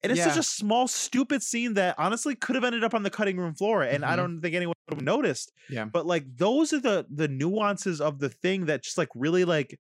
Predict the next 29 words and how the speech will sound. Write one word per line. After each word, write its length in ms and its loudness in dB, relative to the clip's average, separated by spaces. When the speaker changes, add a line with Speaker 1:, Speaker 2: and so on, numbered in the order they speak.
Speaker 1:
make 200 -4
the 100 2
world 300 -2
feel 300 -4
lived 260 0
in, 300 -2
make 200 -4
it 100 -2
make 220 -6
sense, 640 -4
give 140 0
that 240 -2
one 480 -2
moment 480 -2
of 200 -4
clarity 640 -2
with, 240 -4
like, 240 -2
that 240 -4
last 360 -2
moment 260 -2
of 240 -4
getting 220 -4
to 80 -6
know 240 -2
who 120 -2
this 200 -4
guy 320 0
is. 500 -4